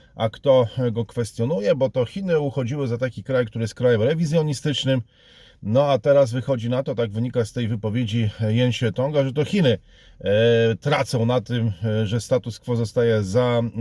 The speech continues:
za-, zakwestionowane. E, nie wiem, czy to oznacza, że to Chiny wcześniej doprowadziły do zmiany tego status quo w sposób, y, mało zauważalny, a z pewnością mało zauważalny w Polsce,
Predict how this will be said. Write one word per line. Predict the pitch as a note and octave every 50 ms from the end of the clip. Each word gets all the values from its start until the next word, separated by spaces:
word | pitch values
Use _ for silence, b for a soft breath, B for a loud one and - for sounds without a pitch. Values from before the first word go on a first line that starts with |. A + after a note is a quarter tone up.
| A2 A2
za-, | G#2 F2 G2 A#2+ A#2 A#2 A#2 A2+ G#2+ b b b b b b b b
zakwestionowane. | - E2+ C#3+ C#3+ - - C3 A#2+ - - C3+ B2 B2 A#2+ A2 C#3+ E3 E3+ D#3 D3 C#3+ C3+ A2+ b b b b b b b
E, | G#2+ F#2+ G2+ G#2+ A2+ A#2 A#2 A#2 A#2+ A#2 A#2+ A#2
nie | A#2+ A#2+ A#2+ A#2+ B2 B2+ C#3+ C#3+
wiem, | A#2+ A2+ G#2
czy | - A#2
to | G2+ C3+
oznacza, | C3 B2+ A#2 C#3 C3 A#2+ C3+ B2+
że | A#2 A#2
to | G2 B2
Chiny | A#2 - - G3 G3+ F#3+
wcześniej | - - F#3 E3+ - E3+ E3
doprowadziły | B2+ E3 D#3 - D#3 D3+ C#3+ D3 C#3 B2+ D3 D3 C3
do | A2+ A#2+
zmiany | G#2 G2 A#2+ D#3+ F3+ F#3+ F#3 E3+
tego | C3 E3+ D#3+ D3+ D#3
status | - - D#3 D3+ - D3 -
quo | - - E3+ D#3+ D3+
w | A#2+
sposób, | - - D3+ C3 - D3 B2 - - -
y, | C3 C3 C3 C3+ C3
mało | B2+ A#2+ B2+ B2+ B2+ C3+ C#3 D3+ D3+ C#3+
zauważalny, | C3 D3 C#3+ C3+ C3+ C#3 C3 C3 C#3+ C#3 C#3+ C#3 C#3 C3+ C3 C3 A#2+ b b b b b b b
a | -
z | F2+ -
pewnością | C3+ B2 B2+ C#3 B2+ - C#3+ C3
mało | C3 C3 C3 C3
zauważalny | A#2 C3 B2+ A#2+ B2 B2+ A#2 C3+ C3+ C3+ C3 C3
w | A#2 -
Polsce, | - C#3+ D3 D3 C3+ - - - C#3+ C3+ B2